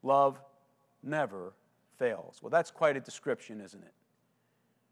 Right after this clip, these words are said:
How many of us, when we read that, are like, "Phew, wow, if I begin to look at my heart, I got some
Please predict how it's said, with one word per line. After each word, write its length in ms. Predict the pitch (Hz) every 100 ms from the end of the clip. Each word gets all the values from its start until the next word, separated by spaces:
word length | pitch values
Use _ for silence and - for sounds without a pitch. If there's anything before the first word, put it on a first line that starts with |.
| _ _ _ _ _ _ _ _ _ _
How 120 | 143
many 400 | 170 165 151 143
of 260 | - 135 131
us, 240 | 135 127
when 100 | 123
we 120 | 127 120
read 240 | 131 127
that, 160 | 123 120
are 80 |
like, 280 | 113 110 107 _ _ _ _ _ -
"Phew, 500 | - - - - - _ _ _ _ _ _ _ _ _ _ _ _ _
wow, 460 | 104 117 113 92 82 _ _ _ _ _ _
if 140 | -
I 80 | 139
begin 300 | 196 185 185
to 60 | 165
look 200 | 160 156
at 80 |
my 160 | 139 127
heart, 320 | 120 98 101 _ _ _ _ -
I 100 | 139
got 300 | 160 147 -
some 300 | - 117